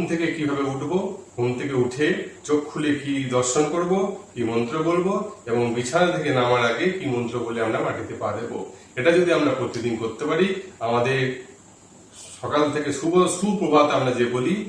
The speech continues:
এই সত্যিকারের সুপ্রভাত করতে গেলে এই মন্ত্র বলে আমাদের উঠতে হবে এবং আমাদের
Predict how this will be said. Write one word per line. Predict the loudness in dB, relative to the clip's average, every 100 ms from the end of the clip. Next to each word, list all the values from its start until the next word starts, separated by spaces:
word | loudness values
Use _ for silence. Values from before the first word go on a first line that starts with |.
| -12 -10
এই | -6
সত্যিকারের | -4 -2 0 0 0 0
সুপ্রভাত | -4 -2 0 2 0 0
করতে | -6 -6 -4
গেলে | 0 2 0 -4 -12 -12
এই | -4 -2 0 -2 -4 -12 -8
মন্ত্র | -4 -2 -2
বলে | -2 2 4
আমাদের | 4 4 2 0 -4 -10 -10
উঠতে | -8 -6 -4
হবে | -2 2 2 2 -2 -4
এবং | -2 0
আমাদের | 0 0 0